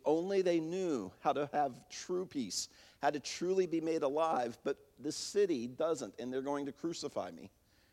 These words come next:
They're going to crucify the one who has power to make things dead alive again. So much so, that would be his story. Jesus wept.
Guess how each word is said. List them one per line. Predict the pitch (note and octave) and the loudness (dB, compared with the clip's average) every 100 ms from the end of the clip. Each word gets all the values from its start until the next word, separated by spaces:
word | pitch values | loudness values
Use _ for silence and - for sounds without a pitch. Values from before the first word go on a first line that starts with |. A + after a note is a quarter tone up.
| _ _ | _ _
They're | D#3 G#3 | 4 8
going | G#3+ G3+ | 8 6
to | F3+ | 2
crucify | - - G3 - C4 E3 | 0 0 0 0 2 4
the | C#3+ | 4
one | C#3+ C#3+ C#3 | 2 2 2
who | C#3 | 0
has | B2+ - | -2 -2
power | - C3+ A#2 G#2+ - - _ - | 0 2 0 -2 -8 -20 _ -6
to | B2+ | 2
make | C#3 C#3+ | 4 2
things | - B2+ B2 - - _ _ _ _ _ - | 0 0 0 -2 -10 _ _ _ _ _ -10
dead | C#3+ D3+ B2 G#2+ G#2 - | 4 4 6 0 -4 -4
alive | A#2 C3 C#3 A#2+ | 2 4 4 2
again. | F#2 - - - _ _ _ _ _ _ _ | -2 -8 -12 -20 _ _ _ _ _ _ _
So | - - A#3+ | -4 2 4
much | F#3 - | 4 4
so, | C3 | 4
that | A#2+ A#2+ | 4 2
would | A#2+ | -2
be | A#2+ | -2
his | A#2+ A2 | -2 -4
story. | - A2 D#2+ - - _ _ _ _ _ _ _ _ _ _ _ _ _ _ _ _ _ _ _ _ _ _ _ _ _ _ _ _ _ _ _ _ _ _ _ _ _ _ _ _ _ _ _ _ | -4 -6 -8 -12 -20 _ _ _ _ _ _ _ _ _ _ _ _ _ _ _ _ _ _ _ _ _ _ _ _ _ _ _ _ _ _ _ _ _ _ _ _ _ _ _ _ _ _ _ _
Jesus | - G3 F3 D3+ | -2 2 2 6
wept. | D#3 D3 - | 6 6 0